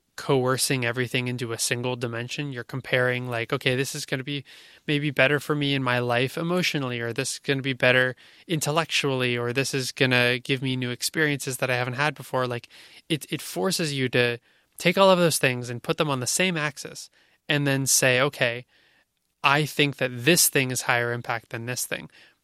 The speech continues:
If you don't go through that process, then you're gonna be working on the things that are not necessarily very impactful in your life. So I guess an example of that,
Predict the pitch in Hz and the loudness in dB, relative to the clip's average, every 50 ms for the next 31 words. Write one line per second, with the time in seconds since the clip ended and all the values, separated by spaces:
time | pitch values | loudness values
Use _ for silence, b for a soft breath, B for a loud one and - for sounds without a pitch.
0 | b _ - 170 - - 156 139 131 - 220 180 190 - _ _ _ - - 151 | b _ -6 -6 -4 -4 -6 -4 0 0 0 0 -2 -8 _ _ _ 0 4 4
1 | 147 139 - - 147 127 135 131 - - - 139 139 131 - - - - 135 - | 4 4 2 -2 -4 -2 -2 -4 -2 -2 0 0 0 0 -2 -4 -6 -6 -8 -10
2 | - - b b b b b - 147 135 135 139 127 139 139 127 143 135 135 123 | -14 -18 b b b b b -4 -2 -2 -2 -2 0 0 0 2 0 -2 -4 -4
3 | - 123 120 120 127 131 131 - 143 131 123 120 120 117 113 - 135 120 120 120 | -6 -6 -4 -2 -2 -4 -4 -4 -8 -8 -8 -8 -10 -8 -6 -4 -4 -4 -6 -8
4 | - - 117 117 117 117 117 117 127 - 147 139 - - 135 - - 131 123 120 | -8 -8 -6 -6 -6 -8 -8 -10 -10 -10 -10 -10 -8 -8 -6 -6 -4 -4 -4 -4
5 | 120 117 117 113 120 120 117 113 113 120 - 185 175 - _ - - - - - | -4 -6 -6 -6 -4 -4 -4 -6 -6 -8 -8 -10 -10 -10 _ -16 -16 -16 -14 -14
6 | - - - - - - _ B B B B B B - - 170 160 151 143 - | -12 -12 -10 -10 -12 -14 _ B B B B B B 2 4 6 6 6 4 0
7 | - _ - 165 156 151 160 139 - 143 135 127 127 139 143 143 - 147 131 127 | -6 _ 0 2 4 4 4 2 0 -2 -4 -4 -2 -2 -2 -2 -2 -2 -2 -2
8 | 120 123 123 120 117 123 | 2 2 2 2 2 0